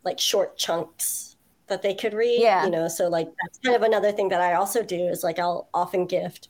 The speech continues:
Speaker 1: short story or short essay collections
Speaker 2: Mm.
Speaker 1: because for that same reason, unless I know the person will like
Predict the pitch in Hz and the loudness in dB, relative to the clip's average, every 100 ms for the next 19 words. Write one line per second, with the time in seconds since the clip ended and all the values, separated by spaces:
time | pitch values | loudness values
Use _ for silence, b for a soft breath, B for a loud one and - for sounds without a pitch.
0 | _ - 196 - - 180 170 165 170 - | _ -2 0 0 0 0 2 0 0 0
1 | 170 165 160 - - 202 180 - 160 160 | 0 0 -2 -6 -2 0 2 0 0 -2
2 | 160 139 - - 110 180 185 - - _ | -2 -6 -2 -2 0 -2 -6 -12 -20 _
3 | _ _ _ - - 220 185 - - 226 | _ _ _ -6 -2 2 2 0 2 2
4 | 202 - 196 170 165 156 123 95 - 220 | 2 2 2 2 2 2 0 0 2 4
5 | 226 247 220 196 180 - 175 - 180 165 | 4 4 4 2 2 -2 -2 0 0 0
6 | 160 147 147 - | 2 0 -2 -10